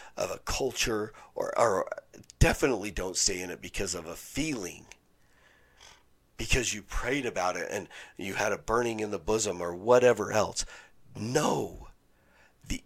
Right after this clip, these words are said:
evidence is there. The Word of God absolutely refutes the lies that this man taught. And if you follow after, and, and believe me, that there,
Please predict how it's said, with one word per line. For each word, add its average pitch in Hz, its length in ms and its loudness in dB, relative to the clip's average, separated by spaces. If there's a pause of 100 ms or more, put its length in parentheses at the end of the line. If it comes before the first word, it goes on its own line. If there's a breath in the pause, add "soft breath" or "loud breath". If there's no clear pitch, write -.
evidence 123 600 4
is 87 260 -4
there. 104 640 0 (360 soft breath)
The 98 140 -2
Word 120 460 0
of 90 220 -4
God 90 440 -6 (320 soft breath)
absolutely 110 960 -2
refutes 98 720 -2 (200 loud breath)
the 98 140 -2
lies 90 680 0
that 85 180 -8
this - 240 -2
man 80 280 -8
taught. - 440 -6 (880 soft breath)
And 104 200 -2
if 85 220 -8
you 85 80 -8
follow 123 640 2
after, 85 560 -4 (1000 soft breath)
and, 87 280 -8
and 87 140 -12
believe 98 460 -4
me, 80 320 -8
that 85 320 -10
there, 85 260 -2